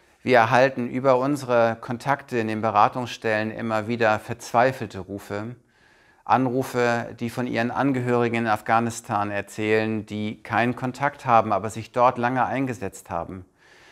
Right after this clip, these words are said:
Frauen, Ortskräfte, aber auch Menschen, die mit Behinderungen keine notwendigen Strukturen dort für sich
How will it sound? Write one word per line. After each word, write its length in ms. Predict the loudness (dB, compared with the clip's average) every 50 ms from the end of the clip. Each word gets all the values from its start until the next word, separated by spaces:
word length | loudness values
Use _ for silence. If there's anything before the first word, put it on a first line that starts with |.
| -20 _ _ _
Frauen, 720 | -18 0 4 6 8 8 6 4 2 0 -2 -4 -6 -10 -14 _ _ _ _ _ _ _ _
Ortskräfte, 1080 | 2 2 2 2 2 -4 -12 -6 -4 -2 -2 -2 -4 -8 -6 -4 -4 -2 -4 -6 -8 -12 _ _ _ _ _ _ _ _ 0
aber 300 | 2 4 4 6 6 6
auch 120 | 4 2
Menschen, 480 | 2 0 0 0 -2 -4 -4 -4 -4 -4
die 340 | -2 -2 -2 -2 -2 -4 -6 -8 -16 -20 -20 _ _ _ _ _ _
mit 400 | -6 -4 -4 -4 -4 -8 -14 -8
Behinderungen 960 | -6 -4 -2 0 0 2 2 2 2 0 0 0 0 -2 -2 -2 -4 -8 -10
keine 520 | -10 -4 -2 0 2 2 2 2 0 -2 -4 -4 -2
notwendigen 720 | 0 2 2 2 2 0 0 -2 0 0 -2 -4 -4 -6
Strukturen 680 | -10 -12 -16 -16 -14 -10 -8 -6 -4 -4 -4 -4 -2
dort 400 | 0 2 2 2 2 -2 -6 _ _ _ _ _ _ _ _ _ _
für 280 | _ -8 -4 -4 -4
sich 520 | -2 -4 -4 -4 -6 -8 -14 -18 -20 -20